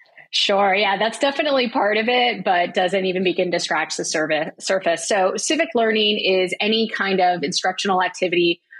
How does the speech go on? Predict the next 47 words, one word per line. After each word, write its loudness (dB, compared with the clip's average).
where 2
students 2
are 2
given -2
opportunities 0
to 0
prepare -2
for 0
their 4
roles 2
as 0
citizens 0
in -2
our 2
democracy. 0
And -2
I 2
always 4
make 0
the -2
caveat 0
that 0
I'm -2
not 0
using 2
the 2
term -2
citizen 0
in 0
a 4
legalistic 2
way, 2
that 0
just -2
being 4
a 2
member 2
of 0
a 2
community, 2
whether 2
it's -6
a -4
school 2
community, 2
a 0
neighborhood, 2